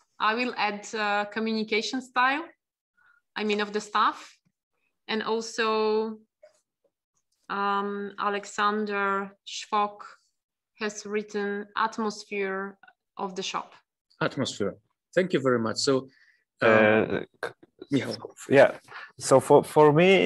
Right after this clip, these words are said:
Speaker 3: I, I assume that we don't know these coffee shops.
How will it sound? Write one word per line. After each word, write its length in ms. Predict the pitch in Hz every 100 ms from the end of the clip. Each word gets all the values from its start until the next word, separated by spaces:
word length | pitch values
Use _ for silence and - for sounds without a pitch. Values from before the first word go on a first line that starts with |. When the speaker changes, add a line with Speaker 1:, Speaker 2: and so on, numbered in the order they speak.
| - - - - - -
Speaker 3:
I, 80 | 123
I 20 | 127
assume 360 | 131 156 147
that 280 | 139 123 -
we 120 | 127
don't 280 | 113 127 120
know 200 | 123 113
these 280 | 117 123 -
coffee 280 | - 104 113
shops. 480 | 104 123 135 - -